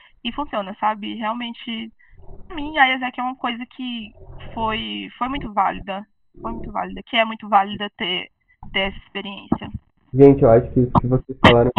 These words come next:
Speaker 2: sempre perguntarem nas entrevistas sobre a esec, sobre o que você faz e tal. Mano, é muito real. Tipo, eu faço faculdade de Direito, eu tô quase terminando minha faculdade de Direito,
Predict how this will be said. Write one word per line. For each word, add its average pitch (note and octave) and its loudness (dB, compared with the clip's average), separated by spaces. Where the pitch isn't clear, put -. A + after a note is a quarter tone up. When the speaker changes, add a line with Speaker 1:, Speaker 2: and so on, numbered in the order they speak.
Speaker 2:
sempre C3 4
perguntarem C3+ 4
nas A#2 4
entrevistas A2+ 2
sobre A#2 6
a A#2+ 0
esec, A2 2
sobre A#2 2
o - 0
que - -10
você A2+ 0
faz B2 0
e - -16
tal. A2+ 4
Mano, F3+ 12
é D3 8
muito D3 8
real. C3 6
Tipo, D3 8
eu C#3+ 12
faço C#3 8
faculdade D3+ 8
de C3+ 2
Direito, D3 4
eu D#3 2
tô C3+ 2
quase B2+ 4
terminando D#3 4
minha D3 6
faculdade B2+ 0
de B2 0
Direito, C#3 4